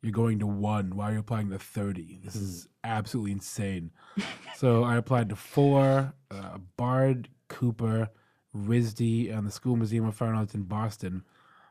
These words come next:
Um, it was a good reality check. Didn't get into risd. <laughs>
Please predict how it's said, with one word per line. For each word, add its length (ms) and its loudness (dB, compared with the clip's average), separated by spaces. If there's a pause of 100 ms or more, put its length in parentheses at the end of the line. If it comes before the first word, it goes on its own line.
(140)
Um, 380 -10 (180)
it 100 -6
was 140 0
a 40 4
good 160 6
reality 420 6
check. 440 -4 (180)
Didn't 260 0
get 120 4
into 220 4
risd. 560 0 (100)
<laughs> 80 2